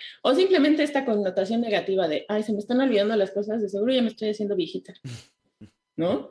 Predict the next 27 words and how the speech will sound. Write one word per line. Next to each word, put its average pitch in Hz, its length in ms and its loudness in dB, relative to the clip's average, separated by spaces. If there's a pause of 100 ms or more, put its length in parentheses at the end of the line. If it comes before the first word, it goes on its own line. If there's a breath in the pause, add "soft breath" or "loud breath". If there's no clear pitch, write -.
Ya, 170 180 4
no, 190 280 0
ya, 190 220 2
ya 214 120 2
me 247 80 4
están 233 220 2
pesando 220 320 2
los 170 180 0
años. 160 300 -8 (1000 loud breath)
Esta 330 400 0 (140)
connotación 220 640 2
negativa 254 480 0
nos 214 320 0
puede 285 280 4
generar 214 480 -2
un 240 180 0
estrés 226 920 -4 (1000)
o 208 100 -2
un 233 180 4
sentimiento 233 800 0
de, 226 100 0
de 165 920 0
ser 180 680 0
inferior 170 680 0
porque - 220 -8
no 131 180 -2
puedo, 233 400 0